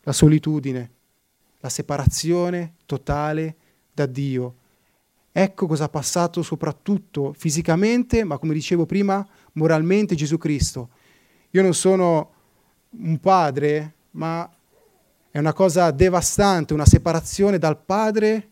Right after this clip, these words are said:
dal figlio. La cosa più preziosa che lui aveva, Dio ha scelto di separarsi da suo figlio, ma l'ha fatto per noi.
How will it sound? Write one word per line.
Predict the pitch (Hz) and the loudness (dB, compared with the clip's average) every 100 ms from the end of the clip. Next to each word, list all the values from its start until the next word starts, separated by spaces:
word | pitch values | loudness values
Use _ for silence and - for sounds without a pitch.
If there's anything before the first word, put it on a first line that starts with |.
| _ | _
dal | 143 139 | -2 -2
figlio. | - 156 151 131 131 123 _ _ _ _ - _ - | -2 -4 -2 -2 -4 -8 _ _ _ _ -20 _ -6
La | 143 | 0
cosa | 190 180 | 4 4
più | 185 190 | 2 0
preziosa | 185 175 - 208 214 190 | -2 -4 2 4 4 4
che | 180 | 2
lui | 180 | 2
aveva, | 180 165 147 139 139 - _ _ _ - | 4 4 2 0 -4 -8 _ _ _ -8
Dio | 147 190 | 2 4
ha | |
scelto | 160 - 190 196 147 - 147 156 - _ _ | 4 4 4 4 4 -2 -6 -6 -10 _ _
di | 147 | -14
separarsi | - 160 160 185 208 202 165 | -8 -6 -4 -2 -2 -4 -4
da | 165 | -4
suo | - | -4
figlio, | - 170 147 127 135 139 _ _ _ | -8 -6 -6 -6 -10 -10 _ _ _
ma | 147 147 | -6 -4
l'ha | 143 | -4
fatto | 165 170 170 - 160 156 _ _ | -2 -4 -4 -6 -6 -6 _ _
per | - 147 | -10 -6
noi. | 143 143 135 127 | -4 -4 -6 -8